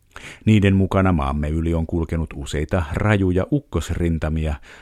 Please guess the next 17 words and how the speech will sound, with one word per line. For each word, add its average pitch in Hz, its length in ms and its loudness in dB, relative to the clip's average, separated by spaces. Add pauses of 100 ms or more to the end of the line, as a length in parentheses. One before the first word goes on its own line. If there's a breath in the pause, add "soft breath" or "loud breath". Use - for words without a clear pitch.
(140)
jotka 135 240 0
ovat 95 240 2
antaneet 85 440 0
aihetta 80 460 0
muistella, 80 580 -2
kuinka 69 300 -4
salamoilta 71 600 -4
tulisi 90 360 0
suojautua. 67 760 -2 (800 loud breath)
Kaikkihan 98 540 2
tietävät, 95 520 2
ettei 92 320 0
ukonilmalla 92 640 0
kannata 73 480 -4
uida, 90 540 0 (380 soft breath)
käyttää 92 340 2
sateenvarjoa 98 1000 2